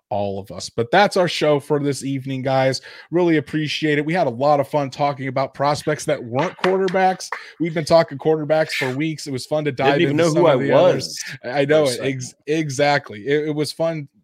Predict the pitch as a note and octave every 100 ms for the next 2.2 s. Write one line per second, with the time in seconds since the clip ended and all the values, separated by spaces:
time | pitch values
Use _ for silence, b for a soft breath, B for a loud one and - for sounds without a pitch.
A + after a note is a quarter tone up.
0 | _ D3+ C#3+ D3 - C3+ B2 A2+ B2 A#2+
1 | A#2 A2+ A2 - A#2+ A2 A2+ A2 - A#2+
2 | A2+ -